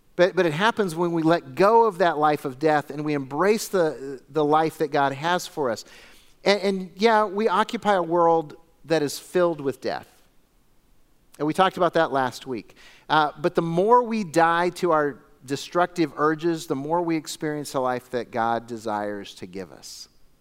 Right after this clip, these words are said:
And honestly, and this is just a, a,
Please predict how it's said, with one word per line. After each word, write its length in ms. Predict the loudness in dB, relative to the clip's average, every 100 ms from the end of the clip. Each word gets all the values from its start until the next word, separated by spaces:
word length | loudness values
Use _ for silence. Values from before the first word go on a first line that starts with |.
| _ _ _ _ _ _ _ _ -20 -20 -20 _ _ _ _ -4
And 260 | -2 -2 -12 -8
honestly, 540 | -2 0 0 -2 -4 -8 _ _ -20 -10
and 180 | -8 -6
this 140 | -6
is 100 | -8
just 240 | -8 -6 -2
a, 60 |
a, 400 | -2 -2 -4 -4